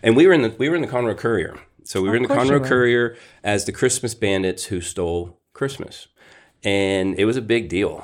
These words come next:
Speaker 1: and we were very embarrassed. Parents were embarrassed, families were embarrassed. It was actually Wiesner, the, the,
Speaker 2: Yeah.
Speaker 1: the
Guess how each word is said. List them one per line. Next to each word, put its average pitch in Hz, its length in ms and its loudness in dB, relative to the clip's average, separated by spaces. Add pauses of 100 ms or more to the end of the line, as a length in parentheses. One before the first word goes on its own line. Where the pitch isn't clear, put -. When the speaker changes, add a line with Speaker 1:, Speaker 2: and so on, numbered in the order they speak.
(160)
Speaker 1:
and 90 540 -2
we 90 160 -4
were 104 180 -2
very 92 340 0
embarrassed. 85 460 -4
Parents 82 260 -6
were 76 40 -16
embarrassed, 80 380 -8
families 82 340 -8
were 82 40 -12
embarrassed. 82 440 -10
It 85 140 -6
was 87 120 -4
actually 92 320 -2
Wiesner, 82 580 -6 (100)
the, 80 460 -6
the, 82 280 -8
Speaker 2:
Yeah. 226 180 -2 (140)
Speaker 1:
the 196 220 -2